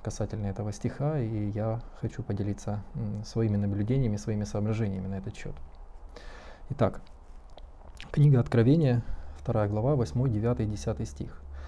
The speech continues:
Это послание к Смирнской церкви. А, напомню, что Смирнская церковь, а, наряду с Филадельфийской, это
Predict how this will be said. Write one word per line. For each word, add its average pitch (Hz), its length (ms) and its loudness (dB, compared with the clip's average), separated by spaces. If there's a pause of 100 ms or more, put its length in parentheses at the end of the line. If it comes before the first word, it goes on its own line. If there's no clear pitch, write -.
(380)
Это 147 180 2
послание 131 680 2 (220)
к 113 340 2
Смирнской 123 680 4
церкви. 113 580 -2 (500)
А, 107 200 -2
напомню, 113 380 0
что - 180 -4
Смирнская 113 640 0
церковь, 110 460 -2 (260)
а, 104 240 -2
наряду 110 360 2
с - 80 -4
Филадельфийской, 110 800 -2
это 104 160 -4